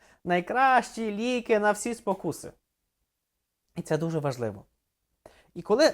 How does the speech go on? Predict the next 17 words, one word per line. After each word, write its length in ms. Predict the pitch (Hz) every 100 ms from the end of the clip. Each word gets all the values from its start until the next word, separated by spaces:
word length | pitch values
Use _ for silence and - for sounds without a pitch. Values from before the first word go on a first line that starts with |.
| -
ми 160 | 180
будемо 440 | 160 247 240 196 175
йти 160 | -
такою 360 | 214 196 190 180
дорогою, 560 | 170 185 208 147 120 - _ _ _ _ _
ми 160 | 151 190
побачимо, 680 | 185 170 226 - 180 156 151
що 340 | - 165 165 -
саме 380 | - 220 220 208
Ісус 500 | 190 - 254 - 160
є 220 | 160 165
тим, 360 | - 196 214
який 240 | 175 160 185
буде 220 | 175 160
нас 240 | 165 165
визвол-, 380 | 151 151 143 143 143
визволяти. 560 | 147 151 147 - 98